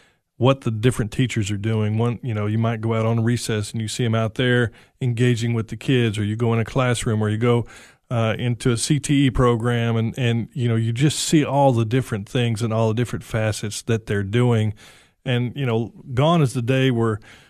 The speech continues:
you know, the kid just sat there and, and the teacher stood at the front of the room and just talked to 'em. Now they've got their, their computers out and they're engaging and they're, they're working on things, they're creating things.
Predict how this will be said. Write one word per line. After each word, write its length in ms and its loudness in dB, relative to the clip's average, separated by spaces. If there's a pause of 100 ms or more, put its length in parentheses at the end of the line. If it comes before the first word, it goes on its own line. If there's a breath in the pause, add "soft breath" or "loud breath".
(160 loud breath)
you 140 -2
know, 120 0
the 120 -2
kid 180 0
just 220 0
sat 240 2
there 320 2
and, 180 -4
and 320 -4
the 60 -6
teacher 480 -2 (180)
stood 280 0
at 120 -2
the 300 0
front 180 -2
of 60 0
the 80 0
room 280 0
and 80 -2
just 240 -4
talked 340 -2
to 120 0
'em. 80 -2
Now 160 -2
they've 160 -2
got 220 -4
their, 240 -4 (460 soft breath)
their 440 -2 (100)
computers 600 2
out 280 0
and 120 -4
they're 180 -6
engaging 800 -2
and 140 -2
they're, 220 -2
they're 320 -6
working 420 -2
on 160 -2
things, 440 -2
they're 120 -4
creating 680 0
things. 540 -2